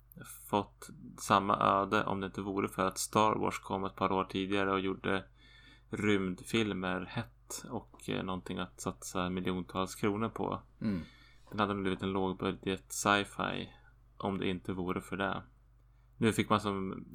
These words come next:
Speaker 1: fick man ju pengar att ha bra produktionsdesigners och regissörer och
Speaker 2: Och ytterligare ett skäl att uppskatta Star Wars.
Speaker 1: Ja. Med allt vad som blev av den franchisen.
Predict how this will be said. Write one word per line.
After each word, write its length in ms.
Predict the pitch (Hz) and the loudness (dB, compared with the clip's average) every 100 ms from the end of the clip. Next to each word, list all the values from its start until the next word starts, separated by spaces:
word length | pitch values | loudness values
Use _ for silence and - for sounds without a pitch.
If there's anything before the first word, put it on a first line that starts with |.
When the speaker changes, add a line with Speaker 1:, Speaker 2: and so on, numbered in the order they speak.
| 78 - - | -8 -8 -4
Speaker 1:
fick 180 | 107 - | -2 0
man 140 | 101 | 2
ju 140 | 98 | 0
pengar 340 | 95 101 98 98 | 0 -2 0 0
att 100 | 98 | 2
ha 340 | 95 95 95 82 - - - - - - - - | 4 2 2 -4 -10 -16 -20 -20 -20 -18 -12 2
bra 480 | 98 95 95 92 - - - - - | 6 6 6 0 -6 -20 -20 -20 -2
produktionsdesigners 1400 | 107 98 - 101 95 90 - 95 101 92 92 95 - | 2 2 2 0 0 -4 -6 0 4 4 2 -6 -4
och 240 | 95 95 92 | -2 -2 -2
regissörer 720 | 95 95 - 95 92 95 95 | -4 -4 0 0 0 -2 -4
och 200 | 95 92 - - - - - - - - - | -4 -6 -10 -20 -20 -20 -20 -16 -14 -14 -8
Speaker 2:
Och 160 | 113 104 | -2 -2
ytterligare 460 | 120 - 113 113 104 | -2 4 8 10 10
ett 100 | - | 6
skäl 340 | - 110 104 | 2 2 2
att 80 | 101 | 0
uppskatta 500 | 104 - - - 90 | 0 0 0 -2 -4
Star 260 | - 107 | -2 -2
Wars. 440 | 143 - - - - - - - - - - - | -2 -6 -6 -6 -8 -14 -20 -20 -20 -20 -20 -16
Speaker 1:
Ja. 420 | 58 52 - - - - - - - - - - - | -8 -6 -6 -10 -20 -20 -20 -20 -20 -20 -20 -20 -10
Med 160 | 107 107 | 6 6
allt 160 | 101 | 8
vad 100 | 101 | 4
som 120 | - 95 | 0 -2
blev 140 | 95 | -2
av 100 | 95 | 2
den 340 | 107 104 95 95 - - - - - | 2 0 -4 -10 -18 -20 -20 -12 -6
franchisen. 1000 | - 107 98 101 - 92 95 - - | 8 10 10 6 2 2 2 -2 -6